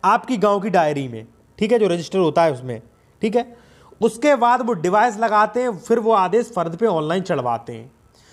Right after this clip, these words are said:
तो ये ऑनलाइन नहीं है, तो आप ये देखें रजिस्ट्रार कानून के, के यहाँ उन्होंने रजिस्टर में मेंशन कर लिया है कि नहीं कर लिया है।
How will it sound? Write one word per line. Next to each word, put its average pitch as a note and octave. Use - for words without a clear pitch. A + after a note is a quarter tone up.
तो A3
ये A#3
ऑनलाइन A#3
नहीं A3
है, C4
तो B3+
आप A3+
ये G#3+
देखें A3
रजिस्ट्रार G#3
कानून G#3
के, A3
के G#3
यहाँ F#3+
उन्होंने F#3+
रजिस्टर G#3+
में B3
मेंशन G#3+
कर F#3+
लिया G#3
है B3+
कि C4
नहीं A#3
कर F#3+
लिया D#3+
है। A#2